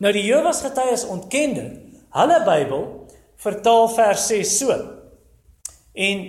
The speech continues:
wanneer hy die eerstgeborene in die wêreld inbring, dan sê God, "Laat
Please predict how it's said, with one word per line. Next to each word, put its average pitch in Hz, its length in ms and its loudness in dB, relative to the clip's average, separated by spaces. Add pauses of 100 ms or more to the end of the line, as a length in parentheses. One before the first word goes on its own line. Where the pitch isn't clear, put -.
(120)
wanneer 196 220 0
hy 190 80 -2
die 196 80 -8
eerstgeborene 196 420 -4
in 180 60 -8
die 165 40 -6
wêreld 180 380 2
inbring, 185 380 -2 (760)
dan 156 160 -4
sê 190 300 -2
God, 180 320 -2 (400)
"Laat 190 280 2